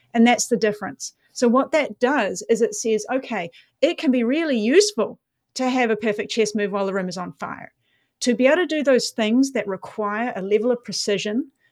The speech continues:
that are very difficult for a human and often very stressful and very slow for a human, that's where these tools are incredible, right? And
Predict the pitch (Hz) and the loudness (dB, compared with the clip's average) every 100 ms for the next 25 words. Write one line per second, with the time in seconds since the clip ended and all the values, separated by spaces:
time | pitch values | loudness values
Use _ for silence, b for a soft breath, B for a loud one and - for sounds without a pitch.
0 | _ 220 208 _ 226 202 165 226 277 247 | _ -4 -4 _ -4 -4 0 4 4 4
1 | 214 - 208 214 196 208 185 180 - 202 | 2 2 -2 -2 -4 -4 -6 -8 -6 -6
2 | 196 196 190 185 - 226 220 - 226 202 | -6 -4 -4 -2 2 2 2 0 0 0
3 | 180 180 - 202 240 254 190 170 190 170 | -4 -4 -4 0 0 0 -6 -6 -10 -10
4 | 170 b b _ 233 247 - 233 208 175 | -14 b b _ 0 0 0 2 2 0
5 | - - 196 185 180 - - 185 175 147 | -4 -4 -4 -4 -10 -10 -6 -4 -4 -8
6 | - _ _ _ 185 214 214 b b b | -10 _ _ _ -6 -4 -6 b b b
7 | b b 240 240 226 226 226 | b b 0 4 4 4 2